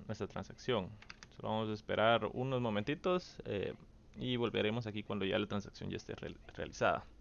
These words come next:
Bueno, chicos, la transacción ya fue realizada, la verdad fue bastante rápida, menos de cinco minutos. Aquí podemos ver que ya contamos con ciento ochenta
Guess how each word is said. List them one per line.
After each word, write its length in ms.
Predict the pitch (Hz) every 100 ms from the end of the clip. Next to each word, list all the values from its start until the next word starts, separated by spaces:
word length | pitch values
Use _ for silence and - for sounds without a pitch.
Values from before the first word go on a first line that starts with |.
| - - - - - - - - - - - - - - - - - - - - - - - - - - -
Bueno, 160 | 139
chicos, 320 | 156 175 175 160
la 180 | 123
transacción 440 | 113 113 101 - 127
ya 100 | 135
fue 100 | 131
realizada, 380 | 127 107 123 143
la 80 | 131
verdad 240 | 107 117
fue 140 | 120
bastante 320 | 120 123 120 113
rápida, 460 | 135 - 160 156
menos 260 | 135 117 113
de 80 | 98
cinco 240 | 113 110
minutos. 480 | 107 113 - 202 -
Aquí 180 | 117 123
podemos 320 | - 127 117
ver 140 | 110 123
que 160 | 123
ya 40 | 120
contamos 600 | 117 110 120 143 143 -
con 220 | 131 143
ciento 360 | - 120 123 127
ochenta 840 | 120 104 101 95 - 104 101